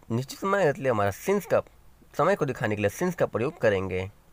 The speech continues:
ऐसे ही आप और भी सेंटेंस घर पर प्रैक्टिस करते रहिए। आइए देखते हैं डबल इंटीग्रेटिव नेगेटिव सेंटेंस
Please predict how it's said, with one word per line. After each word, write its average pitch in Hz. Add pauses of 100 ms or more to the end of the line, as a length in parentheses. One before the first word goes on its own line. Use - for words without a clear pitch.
(800)
ऐसे 214
ही 262
आप 165
और 208
भी 196 (640)
सेंटेंस 196
घर 143
पर 147
प्रैक्टिस 143
करते 143
रहिए। 98 (1300)
आइए 190
देखते 135
हैं 104 (380)
डबल 185
इंटीग्रेटिव 113
नेगेटिव 98 (100)
सेंटेंस 98